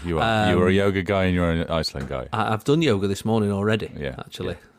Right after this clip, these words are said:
Speaker 2: That's the first thing I do when I get up now, Steve. That's
Speaker 1: Yeah,
Speaker 2: me.
Speaker 1: of course
Speaker 2: That's
Speaker 1: you do, 'cause you're a yoga guy. You take your
Speaker 2: that's
Speaker 1: splint
Speaker 2: right.
Speaker 1: off and you're right straight into the yoga.
Speaker 2: Freddie Splintoff.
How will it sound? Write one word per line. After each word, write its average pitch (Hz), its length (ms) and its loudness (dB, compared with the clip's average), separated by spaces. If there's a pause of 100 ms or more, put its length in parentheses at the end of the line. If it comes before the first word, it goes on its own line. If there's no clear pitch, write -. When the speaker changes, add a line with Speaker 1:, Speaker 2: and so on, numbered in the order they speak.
(160)
Speaker 2:
That's - 300 -14
the - 60 -18
first 95 240 -6
thing 92 100 -8
I 90 60 -6
do 95 200 -6
when 90 100 -6
I 90 40 -6
get 92 140 -6
up 98 160 -6
now, 92 140 -8
Steve. - 260 -8
That's - 220 -8
Speaker 1:
Yeah, 101 40 -6
Speaker 2:
me. 98 80 -4
Speaker 1:
of 87 40 -10
course - 180 -4
Speaker 2:
That's 127 140 -2
Speaker 1:
you - 60 -6
do, - 40 -16
'cause 87 140 -8
you're 113 120 4
a 131 40 4
yoga 143 260 2
guy. 110 400 2
You 82 80 -8
take 120 200 -2
your 110 80 0
Speaker 2:
that's - 40 -4
Speaker 1:
splint 92 200 2
Speaker 2:
right. - 100 -6
Speaker 1:
off 95 400 -4
and 76 260 -4
you're 73 140 -4
right 82 260 0
straight 78 200 -4
into 78 160 -8
the 73 80 -2
yoga. 65 300 -6 (220)
Speaker 2:
Freddie 120 240 -2
Splintoff. 117 580 -4